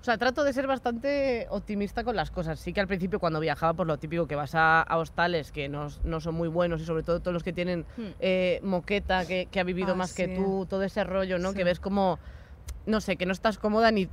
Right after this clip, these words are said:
Speaker 1: ni durmiendo en la cama tiesa diciendo, "Es que esta, esto,
Speaker 3: Sí.
Speaker 1: aquí ha vivido muchísima gente y no está limpio".
Speaker 3: Sí. Manchitas en la
Speaker 1: Sí,
Speaker 3: almohada,
Speaker 1: eso,
Speaker 3: sí.
Speaker 1: todo ese rollo me, sí que me ha pasado a veces al principio cuando viajaba en plan,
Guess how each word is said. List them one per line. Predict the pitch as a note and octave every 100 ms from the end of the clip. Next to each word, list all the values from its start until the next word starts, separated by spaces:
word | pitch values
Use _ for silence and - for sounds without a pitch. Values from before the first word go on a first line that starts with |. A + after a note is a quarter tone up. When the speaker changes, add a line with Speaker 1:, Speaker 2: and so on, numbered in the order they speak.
| -
Speaker 1:
ni | G3+ F#3+
durmiendo | F3+ G3 G#3 A3
en |
la | A3 G3+
cama | G#3+ G#3
tiesa | - A3+ G#3+ G#3 F#3+
diciendo, | F#3+ F#3+ F#3 F3 -
"Es | F3+ -
que | A3+ - -
esta, | A3 - A3+ G#3+
esto, | A3+ G3 C4 G#3+
Speaker 3:
Sí. |
Speaker 1:
aquí | G3 F3 C4+
ha |
vivido | A#3 A3+ A3+
muchísima | G#3 G3 G#3 G#3+ G3 F#3
gente | A3+ A#3+ C4+
y |
no | G#3+
está | A3+ G3+
limpio". | E3 D3+ D3+ D3
Speaker 3:
Sí. | E3+ E3
Manchitas | G3+ F#3 - A#3 - F#3+ F#3+
en | F#3
la | F3
Speaker 1:
Sí, | G3
Speaker 3:
almohada, | A3+ G#3 F#3+ D#3+
Speaker 1:
eso, | F#3 E3+
Speaker 3:
sí. | F#3
Speaker 1:
todo | G3
ese | G3 G3
rollo | F#3 F#3+ G3+ G#3
me, | F3+ E3+ D#3+ D#3 D3 C#3+ -
sí | - F3+
que |
me | F#3+
ha |
pasado | F#3 D#3+ E3+
a | D3+
veces | D#3 F3
al | F3+
principio | D#3+ D3+ E3
cuando | E3 D#3+
viajaba | D#3+ D3+ D3+ D#3
en | D#3
plan, | D#3+ D3 D3+